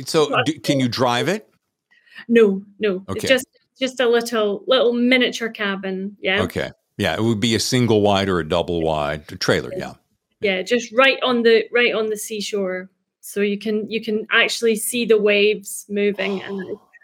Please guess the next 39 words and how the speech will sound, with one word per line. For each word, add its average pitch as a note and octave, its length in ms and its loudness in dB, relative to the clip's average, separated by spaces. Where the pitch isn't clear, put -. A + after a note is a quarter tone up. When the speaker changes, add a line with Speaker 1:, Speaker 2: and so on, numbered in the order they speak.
Speaker 2:
I've G#3+ 160 2
written, B3 580 2
I've A3 100 -2
written A3+ 460 0
most C#4 440 2
of C#4 100 -6
my A3 140 2
books - 520 -2
up - 240 -8
there. F3+ 360 -6
Not E4+ 160 4
all, B3+ 260 6
the A#3 140 4
entire A3+ 320 2
book, G3 340 -2
but E3+ 200 -6
for G3+ 100 -4
s-, G3 280 -8
for A3 100 -10
some A3 200 0
of G#3+ 160 0
the G3 120 -2
time. F#3+ 380 -4
Um, F3+ 400 -2
and G#3 100 0
I G3+ 60 2
love, G#3+ 420 0
I G3 80 0
love G#3 220 0
the G#3 100 2
water. G3 800 0
I G3 80 -4
think A#3+ 240 0
the A3 80 4
water G#3+ 500 2
really F#3+ 260 0
works F3+ 440 -4
with F#3+ 160 -10
writing. - 400 -10